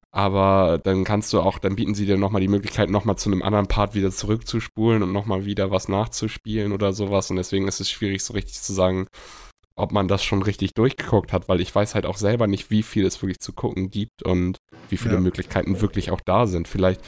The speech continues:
Speaker 1: vielleicht gibt es nur ein richtiges Ende und das habe ich gesehen mit irgendwie ein, zwei kleinen Scheißenden oder sowas.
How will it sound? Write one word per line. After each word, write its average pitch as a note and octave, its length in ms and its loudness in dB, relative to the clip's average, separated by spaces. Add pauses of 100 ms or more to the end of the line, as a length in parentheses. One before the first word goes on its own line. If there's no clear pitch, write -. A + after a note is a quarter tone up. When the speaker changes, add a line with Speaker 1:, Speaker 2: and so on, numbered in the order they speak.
(240)
Speaker 1:
vielleicht F#2 260 0
gibt G#2+ 160 -4
es B2 120 -2
nur A2 100 2
ein F#2+ 140 4
richtiges F#2 360 2
Ende F#2+ 200 4
und F2 100 2
das F#2 160 2
habe F2+ 80 2
ich - 120 -4
gesehen G2 360 0
mit F2+ 140 0
irgendwie F2+ 340 0
ein, F2 140 0
zwei F2+ 340 2
kleinen F2 320 0
Scheißenden F#2+ 680 -2
oder F#2 240 -2
sowas. F2 340 -2